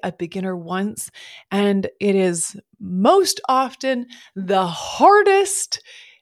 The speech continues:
ever as a beginner. <laughs> And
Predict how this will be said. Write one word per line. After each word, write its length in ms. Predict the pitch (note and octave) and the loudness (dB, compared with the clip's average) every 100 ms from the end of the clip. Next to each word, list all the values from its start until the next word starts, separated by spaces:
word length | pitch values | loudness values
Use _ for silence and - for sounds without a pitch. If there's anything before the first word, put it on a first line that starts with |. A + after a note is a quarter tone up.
| _ - | _ 2
ever 760 | C4+ A3+ G3+ F#3+ F#3+ A3 A#3 - _ _ _ _ - | 2 4 4 6 6 2 -2 -10 _ _ _ _ -2
as 300 | F#3+ B3+ A#3+ | 2 2 4
a 60 | |
beginner. 420 | A3 A#3+ G#3+ E3+ - | 2 4 2 0 -2
<laughs> 80 | - - - A3 - D4+ - D#4+ - G4 - - - - - - - F#4+ F4+ - | -4 -6 -6 -4 -2 -2 0 0 0 -2 -4 -8 -8 -10 -10 -12 -12 -10 -6 2
And 440 | B3+ A3+ A3 G3+ | 4 4 0 -8